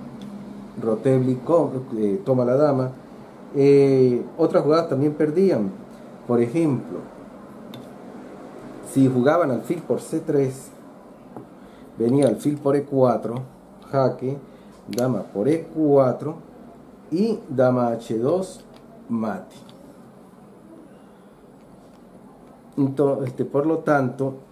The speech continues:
no servía, este, tomar, este, la torre.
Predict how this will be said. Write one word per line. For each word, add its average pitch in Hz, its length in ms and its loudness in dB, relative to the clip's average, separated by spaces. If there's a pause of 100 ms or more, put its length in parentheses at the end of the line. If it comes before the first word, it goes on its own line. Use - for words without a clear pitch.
(3250)
no 147 220 6
servía, 143 640 4
este, 87 1000 -2 (460)
tomar, 127 340 4
este, 135 280 0
la 101 120 -2
torre. 113 380 2